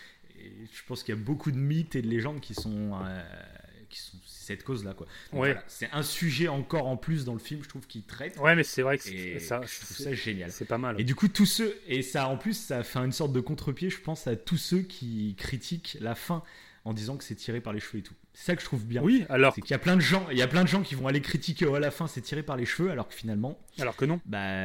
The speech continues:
Speaker 2: Alors que non. En plus,
Speaker 1: niveau
Speaker 2: euh,
Speaker 1: probabilité, ça a plus de chances d'être
Speaker 2: ça a plus de chances,
Speaker 1: crédible
Speaker 2: ouais.
Speaker 1: que de, des fantômes, quoi. Donc ça,
Speaker 2: Oui.
Speaker 1: euh,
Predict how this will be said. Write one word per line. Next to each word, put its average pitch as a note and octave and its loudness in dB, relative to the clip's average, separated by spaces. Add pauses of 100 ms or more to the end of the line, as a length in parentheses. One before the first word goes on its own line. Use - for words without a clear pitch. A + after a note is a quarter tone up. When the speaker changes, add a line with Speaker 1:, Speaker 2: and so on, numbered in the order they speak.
Speaker 2:
Alors F2 -2
que C3+ 2
non. D#3 0 (140)
En C3 -4
plus, G3 6
Speaker 1:
niveau C#3+ 6
Speaker 2:
euh, C3 8
Speaker 1:
probabilité, D3+ 2
ça - 0
a B2+ 0
plus D#3+ -2
de D#3 2
chances D3+ -2
d'être C3+ 2
Speaker 2:
ça B2 -4
a - -4
plus C#3 -4
de F#3 4
chances, - 2 (100)
Speaker 1:
crédible F3+ 8
Speaker 2:
ouais. E3 2
Speaker 1:
que F3 4
de, C#3+ 4
des A#2+ 0
fantômes, G2+ -8
quoi. F#2+ -12
Donc G#2+ -8
ça, F3 -4
Speaker 2:
Oui. E3+ 6
Speaker 1:
euh, - -6